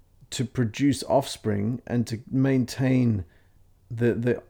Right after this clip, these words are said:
ongoing of family lines, I'm just not quite sure. I th-, I agree with you. The author of Genesis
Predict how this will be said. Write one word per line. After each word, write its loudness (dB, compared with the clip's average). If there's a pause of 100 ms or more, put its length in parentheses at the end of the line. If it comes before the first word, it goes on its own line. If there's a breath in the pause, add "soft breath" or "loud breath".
(180)
ongoing 4
of 2
family 2
lines, 0
I'm 0
just 4
not 0
quite 6
sure. 8 (240 loud breath)
I 10
th-, 4
I 12
agree 12
with 10
you. 8
The 10
author 10
of 2
Genesis 6